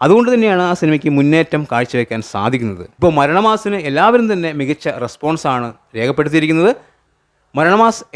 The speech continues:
എന്ന സിനിമ തീർച്ചയായും ഈ വിഷുക്കാലത്ത് ഒരു ഫാമിലി ഹിറ്റായി മാറും എന്നുള്ള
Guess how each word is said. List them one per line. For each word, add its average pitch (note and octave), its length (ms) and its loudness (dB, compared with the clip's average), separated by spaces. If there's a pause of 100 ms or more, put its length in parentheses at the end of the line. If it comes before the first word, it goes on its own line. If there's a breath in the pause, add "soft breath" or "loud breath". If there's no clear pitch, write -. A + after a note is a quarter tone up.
എന്ന D3 80 2 (100)
സിനിമ C3+ 320 0 (180)
തീർച്ചയായും E3 560 2 (120)
ഈ - 20 2 (100)
വിഷുക്കാലത്ത് D#3 640 -2 (200)
ഒരു B2+ 180 -2
ഫാമിലി C#3+ 400 0
ഹിറ്റായി D3 400 0
മാറും B2+ 240 -2 (160)
എന്നുള്ള A#2 240 -4